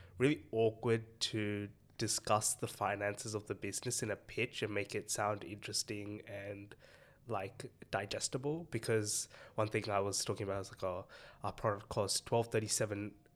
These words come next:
a unit, and we're selling at thirty-five dollars, which is so-and-so profit," and it's all these decimal numbers. How do we handle the finances within a pitch?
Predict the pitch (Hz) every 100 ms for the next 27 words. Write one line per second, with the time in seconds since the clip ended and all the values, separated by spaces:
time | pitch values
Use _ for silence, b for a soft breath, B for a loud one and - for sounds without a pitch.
0 | - - - - 117 120 127 131 - 104
1 | 98 - 104 95 - 110 104 98 98 98
2 | - 98 101 98 - B B - 120 107
3 | 104 101 98 110 101 104 90 104 101 110
4 | 104 98 110 - 107 104 101 98 101 -
5 | - - - - - - - - 123 156
6 | 185 - - 104 107 101 101 - 98 98
7 | 98 95 - 95 98 - 104 101 98 92
8 | - - - - -